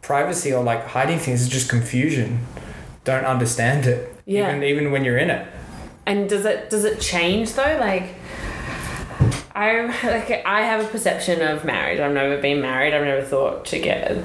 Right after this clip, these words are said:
Speaker 2: that
Speaker 1: Mm-hmm.
Speaker 2: I've ever met anyone that I'm close to marriage with. But of course, like, if someone said, "Write a paragraph of what marriage is," I could probably,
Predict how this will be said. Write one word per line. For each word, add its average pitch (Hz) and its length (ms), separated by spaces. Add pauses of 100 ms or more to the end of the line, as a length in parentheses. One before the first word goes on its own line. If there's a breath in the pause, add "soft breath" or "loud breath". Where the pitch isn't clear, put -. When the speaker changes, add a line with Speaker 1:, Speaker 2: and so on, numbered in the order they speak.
(240)
Speaker 2:
that 127 160
Speaker 1:
Mm-hmm. 127 260
Speaker 2:
I've - 80
ever 143 200
met 147 220
anyone 143 300
that 143 100
I'm 139 120
close - 480
to 165 100
marriage 151 420
with. 143 220
But 160 100
of 160 140
course, 143 340
like, - 260
if - 80
someone 143 380
said, 135 260
"Write 135 240
a - 40
paragraph 135 640
of - 120
what 104 180
marriage 139 480
is," 104 220
I 127 120
could - 180
probably, 120 640